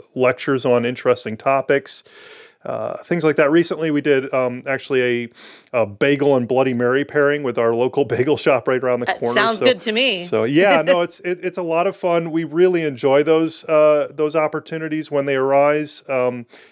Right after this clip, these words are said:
Speaker 1: it, it's something that, uh, that people are,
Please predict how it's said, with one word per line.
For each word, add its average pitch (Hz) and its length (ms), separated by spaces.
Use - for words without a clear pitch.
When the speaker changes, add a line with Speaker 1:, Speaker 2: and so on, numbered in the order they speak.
Speaker 1:
it, 135 380
it's 143 160
something 143 400
that, 131 400
uh, 127 420
that 127 200
people 139 260
are, 123 360